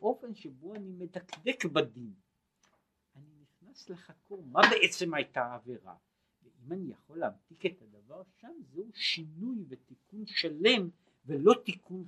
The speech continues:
חלקי, זמני, מקומי של העניין. עכשיו, איך ממתיקים את הנפש הבהמית בשורשה?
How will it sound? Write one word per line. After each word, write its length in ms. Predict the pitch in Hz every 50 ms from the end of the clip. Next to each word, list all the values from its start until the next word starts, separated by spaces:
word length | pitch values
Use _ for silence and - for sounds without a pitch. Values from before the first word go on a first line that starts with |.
| - -
חלקי, 460 | - 143 123 - _ - - 180 175
זמני, 460 | 147 117 107 110 117 120 131 147 156 156
מקומי 640 | 135 113 107 - _ _ 131 120 131 139 139 123 - _ -
של 80 | 117 104 -
העניין. 340 | 101 - _ _ 98 _ _ _ _ _ _ _ _ _ _ _ _ _ _ _
עכשיו, 180 | _ - - - _ _ _
איך 240 | 190 208 202 - -
ממתיקים 680 | 208 185 156 - - - - - - - - 151 147 143
את 140 | 131 - -
הנפש 500 | 107 90 92 110 110 _ - - - -
הבהמית 360 | 98 90 98 95 _ - 85 _ _ _ _ _ _ _ _
בשורשה? 560 | 110 113 _ _ 131 120 113 _ _ _ 143